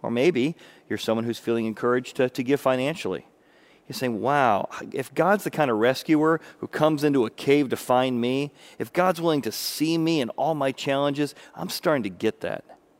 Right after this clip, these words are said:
And I want to be as generous to God and His work and creating environments where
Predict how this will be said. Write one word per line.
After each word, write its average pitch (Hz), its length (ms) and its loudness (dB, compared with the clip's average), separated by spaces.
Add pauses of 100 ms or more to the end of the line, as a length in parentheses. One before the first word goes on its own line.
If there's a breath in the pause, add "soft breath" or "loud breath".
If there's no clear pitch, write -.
(440 soft breath)
And 113 160 -4
I 135 80 2
want 165 140 0
to 127 60 -2
be 113 120 -2
as 95 140 -6
generous 120 480 -4
to 107 80 -10
God 107 460 0
and 95 120 -10
His 110 220 -4
work 113 420 -4 (1160 soft breath)
and 117 140 -8
creating 139 400 0
environments 110 640 0
where 95 100 -6